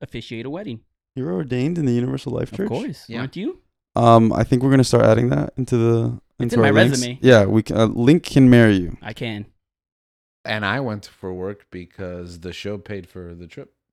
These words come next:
Speaker 3: for me.
Speaker 1: Also, he was my backup, just in case.
Speaker 3: Uh, what
Speaker 1: I
Speaker 3: does that mean?
Speaker 1: If I couldn't officiate the wedding, it would have been you.
Speaker 3: Oh, I thought you were gonna marry me and
Speaker 1: And my sister?
Speaker 3: your sister, yeah.
Speaker 1: No, that's for the t-,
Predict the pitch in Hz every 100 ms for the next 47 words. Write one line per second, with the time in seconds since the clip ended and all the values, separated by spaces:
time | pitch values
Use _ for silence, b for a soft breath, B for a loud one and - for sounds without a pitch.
0 | - 85 80 _ _ _ 147 160 151 156
1 | 143 117 113 95 - _ 110 - 120 107
2 | 82 _ _ _ _ _ _ _ _ _
3 | _ _ _ _ _ _ 98 92 95 95
4 | 95 110 92 _ _ _ _ 120 123 123
5 | 156 143 143 151 - 147 139 135 135 143
6 | 156 - 113 107 104 165 117 - 110 101
7 | 101 95 92 95 85 90 90 90 85 82
8 | _ _ _ _ _ _ 87 87 82 82
9 | _ _ _ _ _ 80 78 76 76 _
10 | _ _ _ _ _ - 127 120 120 120
11 | 117 135 185 - 82 82 82 - 80 80
12 | _ _ 76 78 _ _ 123 175 110 -
13 | 113 110